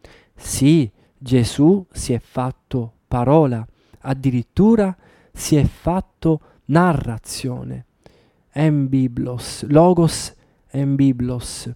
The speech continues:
Tuttavia, si è fatto libro, tuttavia va al di là di esso. E infatti la Chiesa parla delle due fonti della ri-, rivelazione,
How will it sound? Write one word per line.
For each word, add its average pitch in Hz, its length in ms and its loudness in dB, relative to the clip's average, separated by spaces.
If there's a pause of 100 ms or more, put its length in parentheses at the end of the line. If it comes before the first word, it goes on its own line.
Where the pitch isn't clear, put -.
(1300)
Tuttavia, 143 720 0 (220)
si - 140 -10
è - 20 -6
fatto - 260 -4
libro, 123 460 0 (200)
tuttavia 156 720 -2 (880)
va 151 380 2
al 135 280 -2
di 120 180 -2
là 165 300 0 (260)
di 131 180 -2
esso. 120 540 -4 (120)
E 123 120 -10
infatti 117 560 -8
la 117 140 -10
Chiesa 135 440 0 (420)
parla 131 500 -2 (440)
delle 113 520 -8
due 175 280 8
fonti 123 460 0
della 120 360 -8 (320)
ri-, 123 280 -10
rivelazione, 123 920 0